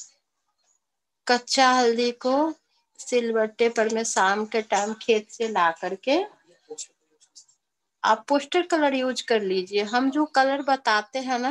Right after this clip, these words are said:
हम जो अपना कलर करते हैं ना, वो मैं बता रही हूँ।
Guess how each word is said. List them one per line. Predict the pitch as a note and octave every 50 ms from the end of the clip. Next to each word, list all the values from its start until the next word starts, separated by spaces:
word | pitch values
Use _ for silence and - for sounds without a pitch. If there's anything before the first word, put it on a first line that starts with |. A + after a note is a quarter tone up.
| D#4+ D#4+
हम | D#4 B3+ A#3+
जो | A#3 B3+ A#3
अपना | A3+ A#3 _ A3+ A#3+ B3 C4+ C4 -
कलर | C4 B3 A#3+ A#3+ B3
करते | _ A#3+ A3+ A3+ A3 - A3+
हैं | A3+ A#3+ B3+
ना, | C4+ D#4
वो | F4 E4 C4 A#3 A#3 A#3+ B3+ C4+ C#4 C4+ B3 - _ A3+
मैं | A#3 A#3 A#3 A#3+
बता | A#3 B3 - _ E3 E3 E3+
रही | E3 F3 F#3
हूँ। | G3 G3+ G3 G3+